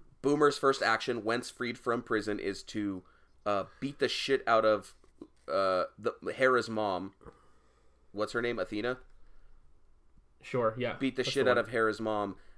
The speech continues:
Speaker 1: um, and then fuck Hera's husband, uh, and then
Speaker 2: Which seems like just because she wanted to.
Speaker 1: Right, just for fucking funsy bunsies.
Speaker 2: Boomer's a bad hombre.
Speaker 1: But what I'm saying is, what was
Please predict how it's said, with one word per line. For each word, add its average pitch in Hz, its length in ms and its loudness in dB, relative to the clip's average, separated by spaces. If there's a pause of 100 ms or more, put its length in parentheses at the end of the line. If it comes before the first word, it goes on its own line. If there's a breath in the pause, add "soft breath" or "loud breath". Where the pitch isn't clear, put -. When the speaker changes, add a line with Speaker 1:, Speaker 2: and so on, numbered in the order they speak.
(200 soft breath)
Speaker 1:
um, 104 440 2 (1000)
and 120 260 0
then 110 460 0
fuck - 480 0 (160)
Hera's 117 480 2
husband, 104 560 -2 (560)
uh, 92 400 2 (1080)
and 113 320 -2
then 113 400 0 (120)
Speaker 2:
Which 208 180 -2
seems 277 280 4
like 160 220 4
just 196 240 0
because 131 360 0
she 131 120 -6
wanted 110 360 -2
to. - 120 -10
Speaker 1:
Right, 113 240 4
just 131 160 -8
for 117 120 -4
fucking 113 340 -2 (120)
funsy 107 300 -2
bunsies. 92 460 -4
Speaker 2:
Boomer's 156 320 6
a 123 80 2
bad 123 560 -2
hombre. 117 500 2 (100)
Speaker 1:
But 156 180 2
what 175 120 6
I'm 170 140 6
saying 190 440 0
is, 131 320 0
what 131 380 -2
was 170 180 0